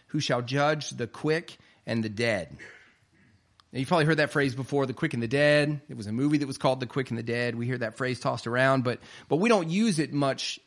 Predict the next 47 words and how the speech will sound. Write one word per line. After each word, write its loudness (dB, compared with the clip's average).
this 0
way 4
any 0
longer. -2
People -4
don't 0
usually -2
talk -2
about -8
the -4
quick 0
the 0
way 4
that -2
he's 0
talking 0
about 0
it -8
there 0
with, -4
with -6
the -8
quick -2
and -2
the 4
dead, 4
but 0
it's 4
just 2
another 6
way 4
to 0
talk 0
about 0
the 2
living. -4
That's -12
what 0
the 2
quick -2
means -4
in -4
that -2
phrase. -2
It -4
just -2
means 0